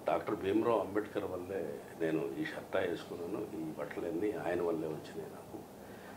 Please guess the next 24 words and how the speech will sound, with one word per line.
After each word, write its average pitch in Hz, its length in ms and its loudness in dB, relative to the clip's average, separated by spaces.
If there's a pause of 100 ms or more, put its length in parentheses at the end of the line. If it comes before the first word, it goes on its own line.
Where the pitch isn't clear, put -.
(160)
నేను 95 340 6
అర్హుడై 156 500 12
ఉండి 135 460 8
నేను 95 240 6
ఈ 98 180 6
స్టేజ్కి 117 340 12
రాలేదు. 80 560 6 (500)
అనర్హుడైనటువంటి 180 1080 12
నన్ను 135 580 12 (180)
అవకాశాలు 202 580 12
కల్పించి 151 680 8 (120)
రాజ్యాంగం 104 560 12
ద్వారా 76 440 2 (440)
ఈ 151 120 12
స్టేజ్కి 175 400 10
తీసుకొచ్చాడు 147 560 4
కాబట్టి 101 760 4 (100)
ఆయన 147 300 12
స్టాచ్యూకి 196 560 12
నేను 127 160 8
చందా 208 320 10
ఇవ్వదలుచుకోలేదు. 120 920 8 (280)
ఆ 113 80 12
స్టాచ్యూ 214 460 12